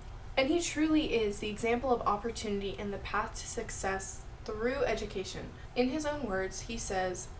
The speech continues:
"People suffered, but out of that suffering, still good things would come out of it. That's how I look at my life." And that is h-, why he decided to create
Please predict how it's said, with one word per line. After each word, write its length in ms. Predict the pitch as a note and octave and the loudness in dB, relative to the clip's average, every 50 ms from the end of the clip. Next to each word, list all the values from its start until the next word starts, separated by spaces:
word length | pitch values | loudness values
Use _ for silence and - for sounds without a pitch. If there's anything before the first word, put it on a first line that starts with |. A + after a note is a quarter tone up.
| - - - - - - | -12 -10 -10 -12 -8 -8
"People 260 | C#4+ C4+ - G3+ F#3+ | -6 -6 -4 -4 -4
suffered, 440 | - - A3 F#3+ - - - - - - - - - - - - | -2 -2 -2 -2 -2 -4 -6 -6 -8 -10 -12 -12 -12 -12 -8 -2
but 140 | - - - - | -2 0 2 2
out 180 | G3+ G#3+ B3 | 0 0 0
of 80 | C#4 C4 | 0 -2
that 160 | C4+ C4 B3+ | -2 -2 0
suffering, 560 | - - G#3+ G3 - - F#3+ F#3 F#3 F#3 F#3+ - | 2 2 2 0 -2 -2 -4 -4 -4 -6 -6 -4
still 300 | - - - - G#3+ G#3+ | -2 -2 0 0 -2 -2
good 220 | A3 A#3 A#3 - | -2 -2 -2 -2
things 360 | - G#3 F#3+ F#3+ F#3+ F#3+ - - | -2 -2 -2 -2 -4 -6 -6 -8
would 120 | G3 F#3+ - | -8 -8 -8
come 180 | - G3 F#3+ | -8 -6 -4
out 140 | E3+ E3 E3 | -4 -4 -4
of 100 | E3 - | -6 -8
it. 100 | - - - - - - - - - | -8 -10 -10 -10 -12 -12 -12 -6 -4
That's 220 | G#3 G3+ G3+ - | -4 -2 -2 -2
how 140 | - A3+ G#3+ | 0 0 0
I 80 | G#3+ | 0
look 200 | G#3 G3+ F#3 F3 | 0 -2 -4 -4
at 100 | G3 - | -6 -4
my 120 | F3+ F3 E3+ | -4 -4 -2
life." 260 | E3 D#3 D#3+ D#3+ - - - - - - - - - - - - - - - - - - - - - - - | -2 -4 -4 -6 -8 -10 -12 -12 -12 -12 -12 -12 -12 -12 -12 -12 -12 -12 -12 -10 -10 -10 -10 -10 -12 -8 -6
And 180 | A3+ A3 A#3 A#3+ | -4 0 4 4
that 260 | B3 C#4 D4+ - C#4 | 6 6 4 2 0
is 160 | C#4 C4 - | -2 -2 -2
h-, 60 | B3+ A3+ - | -4 -6 -6
why 360 | A3+ G#3 G3+ G3+ G3+ G3+ G#3 | 0 4 8 8 10 8 8
he 180 | G#3 G#3 A3 A#3 | 6 2 -2 -2
decided 580 | A#3+ A#3+ A#3 - G3+ G3 F#3+ F#3+ F#3+ F#3+ - - | -2 -2 0 0 0 0 0 0 -2 -2 -4 -4
to 120 | - - | -6 -6
create 640 | G3+ - - - A#3 A3 G#3 G3 F#3 F#3 F#3 F#3 | -6 -6 -6 -6 -4 -2 -2 -2 -2 -2 -2 -4